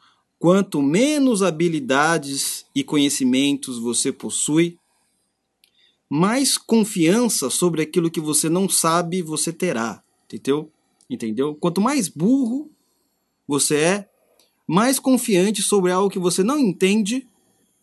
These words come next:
você será. Então, o nosso objetivo aqui, Ramalai, Ramalai, Ramalou, é deixar todo mundo na igualdade da burrice, entendeu?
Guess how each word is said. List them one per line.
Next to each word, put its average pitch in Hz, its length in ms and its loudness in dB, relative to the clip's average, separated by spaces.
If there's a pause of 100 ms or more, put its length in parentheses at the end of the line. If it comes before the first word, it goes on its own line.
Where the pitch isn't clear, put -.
(1080)
você 151 260 0
será. 131 420 -2 (640)
Então, 196 240 4
o 302 40 2
nosso 339 240 0
objetivo 226 600 2
aqui, 208 280 0
Ramalai, 175 440 0
Ramalai, 156 440 0
Ramalou, 139 640 0 (560)
é 160 100 0
deixar 180 360 2
todo 254 340 0
mundo 190 380 4
na 196 120 0
igualdade 214 840 2
da 180 160 4
burrice, 151 840 -2 (480)
entendeu? 147 480 -2